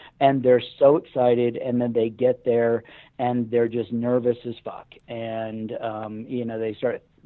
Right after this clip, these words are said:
freaking out and thinking, "Oh my God, you know, you know, what do I do? What if I do the wrong thing? What if I say the wrong thing?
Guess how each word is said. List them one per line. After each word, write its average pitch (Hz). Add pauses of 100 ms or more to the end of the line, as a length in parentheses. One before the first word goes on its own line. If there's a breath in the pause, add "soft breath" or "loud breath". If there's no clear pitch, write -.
(120)
freaking 147
out 117
and 107
thinking, 117
"Oh 117
my 127
God, 107
you 110
know, 110
you 117
know, 104
what 104
do 104
I 101
do? 135
What 123
if 107
I 107
do 104
the 101
wrong 98
thing? 147
What 113
if 90
I 92
say 160
the 156
wrong 139
thing? 135